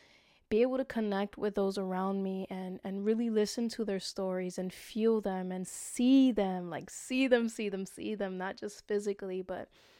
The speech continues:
see their soul, see their wounds, see their shadows, because I feel like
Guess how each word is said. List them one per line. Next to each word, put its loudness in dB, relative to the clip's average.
see -4
their 6
soul, 2
see -4
their 0
wounds, 0
see -8
their -2
shadows, -4
because -12
I 0
feel -4
like 2